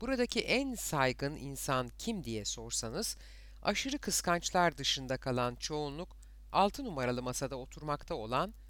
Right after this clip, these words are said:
Bal Hanım'ı gösterir. Altmış yaşlarında, yüzünde insani gülümsemeyle içerden aydınlatılıyormuş gibi görünen, siyah, sade giysili,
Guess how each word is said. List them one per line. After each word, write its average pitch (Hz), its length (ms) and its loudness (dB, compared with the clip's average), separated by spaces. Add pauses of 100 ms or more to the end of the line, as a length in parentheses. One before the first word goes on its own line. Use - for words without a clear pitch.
(140)
Bal 185 300 10
Hanım'ı 110 400 -6
gösterir. - 680 -4 (840)
Altmış - 500 6
yaşlarında, 120 800 2 (420)
yüzünde 233 480 2
insani 180 720 4
gülümsemeyle 143 760 4
içerden 147 560 4
aydınlatılıyormuş 147 1200 0
gibi 120 260 -10
görünen, 117 580 -2 (400)
siyah, 160 600 4
sade 139 420 6
giysili, 113 640 -2